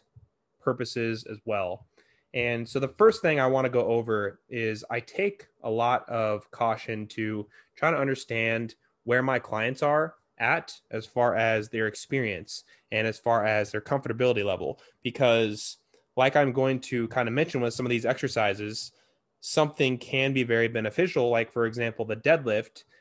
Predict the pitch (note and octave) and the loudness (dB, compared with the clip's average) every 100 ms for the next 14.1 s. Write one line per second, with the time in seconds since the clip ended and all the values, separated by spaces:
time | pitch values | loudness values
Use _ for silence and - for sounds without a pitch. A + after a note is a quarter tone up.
0 | _ A2 - B2 A2+ A2+ - A#2+ A#2 A#2 | _ -4 -2 0 0 0 2 2 2 0
1 | A2+ C#3+ C#3 A#2+ A2 - A2+ G#2+ A#2 A#2 | 0 -2 0 -2 -2 0 0 0 -2 -8
2 | A2 A#2 A2 G#2+ - G#2+ A2 A2+ A#2 A2 | -4 0 2 0 0 -2 0 0 0 -2
3 | G#2 G#2 A#2 A#2 - A2+ A2+ A2 A2+ A#2 | -4 -4 -4 -6 -6 -8 -4 -4 -4 -6
4 | - A2 G#2 A#2 C3+ D#3+ - _ _ _ | -6 -8 -2 2 2 0 -8 _ _ _
5 | - C3 C3 C3 B2 D#3 D3 - E3+ E3+ | 0 2 2 0 -2 0 0 0 2 2
6 | D3+ A#2+ - C3+ C3 B2 C3 B2 B2 A#2 | 2 -2 -2 0 0 0 -2 -2 -2 -4
7 | B2 C#3 C3+ A2 C#3 C3 C3 A2+ - G#2 | -2 -2 -2 -4 0 0 0 -4 -4 -8
8 | G#2 - B2 B2 A#2 - A#2 A2 G#2 - | -8 -2 0 2 0 -4 -8 -6 -8 -12
9 | _ _ C3 F#2+ A2 A2+ F#2+ - _ _ | _ _ -4 -2 2 0 0 -10 _ _
10 | C3 C#3 C#3 C3 D#3 C3+ A#2 A2+ A2 - | 0 0 0 0 0 2 0 0 -2 -2
11 | A2 - C3 - - - B2+ C3 B2 C3 | -8 -2 0 0 -4 0 2 2 0 0
12 | C3 C3+ - A2+ A2+ G#2 G#2 - B2 B2 | -2 -2 -4 -4 -2 -4 -6 -6 -4 -4
13 | B2+ A#2 - A2+ A2+ A2+ - A#2 B2 E3 | -2 -4 -2 0 0 -2 -6 -2 0 0
14 | G3+ | -2